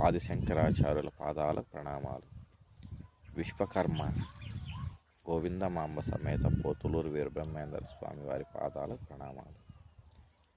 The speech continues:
హరి ఓం శివోహం. మంత్రశక్తులు, దివ్యశక్తులు, దైవశక్తులు,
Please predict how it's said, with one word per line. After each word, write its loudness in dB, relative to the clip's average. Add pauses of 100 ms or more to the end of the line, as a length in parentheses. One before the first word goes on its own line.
(200)
హరి 4
ఓం -6 (280)
శివోహం. -4 (2500)
మంత్రశక్తులు, 4 (760)
దివ్యశక్తులు, 4 (600)
దైవశక్తులు, 4